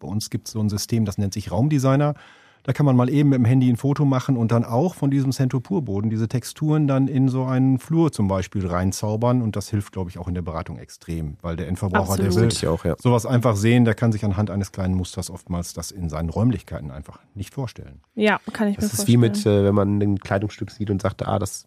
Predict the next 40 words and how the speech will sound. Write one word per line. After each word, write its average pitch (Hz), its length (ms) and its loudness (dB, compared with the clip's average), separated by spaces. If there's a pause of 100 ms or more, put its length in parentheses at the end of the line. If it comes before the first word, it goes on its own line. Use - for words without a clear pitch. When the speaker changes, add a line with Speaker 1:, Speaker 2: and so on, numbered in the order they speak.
(120)
Speaker 3:
sieht 120 180 -4
überhaupt 110 240 0
gar 101 140 -2
nicht 98 160 -8
aus", 110 260 -6
und 101 80 -4
dann 92 140 -2
sieht 95 120 -10
man's 95 200 -8
angezogen 98 480 2
und 92 100 -2
sagt - 180 -6
sich, - 140 -12
"Hey, 98 180 -6 (360)
das - 100 -20
gefällt 127 240 -4
mir 110 80 -6
doch 120 140 -10
ganz - 180 -12
gut 82 180 -8
und 92 100 -6
steht - 180 -2
mir 85 100 -4
wahrscheinlich 82 420 -4
auch." - 220 -8 (100)
Speaker 2:
Ja. 254 140 6
Speaker 3:
In 135 60 4
der 110 120 2
Wohnung 98 220 4
meistens 226 300 2
Speaker 2:
Ja, 58 60 -6
Speaker 3:
auch. 76 100 -6
Speaker 2:
definitiv. 240 560 2
Also 214 200 4
guter 247 260 0
Tipp 277 160 0
nochmal, 254 520 4
äh, 226 200 6
mit 226 220 4
dem 220 180 4